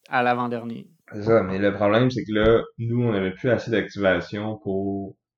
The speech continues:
Speaker 2: faire monter toutes nos affaires comme on voulait, puis comme le peu qui restait, on a pu en avoir juste la moitié parce que on les voulait tous les deux.
Speaker 1: Ouais. Ça avait fait une, une partie quand même intéressante, justement. J'avais rega-, je regardais vos champs.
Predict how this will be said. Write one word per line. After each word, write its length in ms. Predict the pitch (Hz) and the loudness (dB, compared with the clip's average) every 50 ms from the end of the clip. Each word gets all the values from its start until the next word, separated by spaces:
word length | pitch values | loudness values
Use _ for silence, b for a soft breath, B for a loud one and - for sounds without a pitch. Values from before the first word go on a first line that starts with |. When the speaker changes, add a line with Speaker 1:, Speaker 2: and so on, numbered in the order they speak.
| _ _ _ _ _ _ _ _ _ | _ _ _ _ _ _ _ _ _
Speaker 2:
faire 280 | - - 113 98 95 95 | -10 -4 0 0 0 2
monter 320 | 98 95 95 92 - 110 | 0 -2 -2 -2 -6 -6
toutes 240 | - - - - - | -6 -8 -10 -6 -6
nos 120 | 104 98 | -2 0
affaires 320 | 95 87 - - 101 101 95 | 0 -2 0 0 0 -2 0
comme 140 | 101 95 92 | -2 -6 -6
on 140 | 90 92 | -6 -6
voulait, 420 | 90 87 92 90 90 98 120 135 131 | -8 -6 -6 -4 -4 -2 -4 -6 -6
puis 240 | - - 104 101 101 | -6 -6 -4 -4 -4
comme 280 | 98 107 98 95 95 95 | -4 -4 -4 -2 -2 -2
le 180 | 90 90 87 | -4 -4 -2
peu 160 | - 120 117 | 0 0 0
qui 140 | 117 117 110 | 2 0 -2
restait, 560 | 92 101 95 90 - - - 101 104 113 110 104 - | -2 -2 -2 -4 -4 -6 -6 -4 -2 -2 -4 -4 -6
on 160 | 95 87 90 | -8 -8 -8
a 60 | 90 90 | -8 -10
pu 160 | - - 110 | -10 -8 -4
en 60 | 101 | -2
avoir 260 | 98 92 92 98 98 | 0 0 2 0 0
juste 240 | 95 98 98 - - | 0 -4 -8 -8 -6
la 80 | 95 92 | -4 -4
moitié 360 | 92 90 87 85 - 135 151 | -2 -4 -6 -4 -4 -4 -4
parce 200 | 151 107 92 - | -4 -6 -8 -8
que 420 | - - 92 87 85 85 85 82 82 _ - | -10 -8 -6 -4 -4 -4 -6 -8 -12 _ -8
on 120 | - 95 | -4 -2
les 120 | 95 95 92 | 0 0 -2
voulait 260 | 92 95 98 101 95 | -2 -2 -2 -2 -2
tous 140 | - - 98 | -4 -4 -4
les 120 | 90 87 | -2 -2
deux. 260 | 85 92 92 92 90 90 _ _ _ _ _ | -2 -4 -6 -6 -8 -12 _ _ _ _ _
Speaker 1:
Ouais. 100 | - - - 196 _ _ _ | -16 -16 -16 -18 _ _ _
Ça 180 | - - 135 | -10 -6 -6
avait 120 | 123 131 127 | -6 -6 -6
fait 180 | 147 175 170 | -8 -8 -6
une, 320 | 180 151 131 123 120 123 131 | -4 -4 -4 -4 -4 -4 -6
une 80 | 123 | -4
partie 280 | 120 139 123 - - - | -4 -4 -6 -6 -10 -8
quand 180 | - 135 127 | -6 -6 -4
même 140 | 127 135 131 | -4 -6 -8
intéressante, 500 | 127 123 131 123 120 117 - 143 143 143 | -6 -6 -4 -4 -4 -6 -8 -10 -10 -10
justement. 360 | 131 120 - - 123 127 147 | -10 -12 -10 -8 -8 -6 -6
J'avais 220 | 147 131 120 120 127 | -6 -6 -4 -4 -4
rega-, 280 | 120 117 123 123 127 127 | -4 -2 -4 -4 -4 -4
je 80 | 117 | -6
regardais 360 | 123 120 123 127 127 127 147 147 | -8 -6 -4 -4 -2 0 -2 -2
vos 240 | 135 135 127 123 | -2 -2 -6 -6
champs. 320 | 120 - - - 139 143 | -8 -12 -12 -12 -12 -12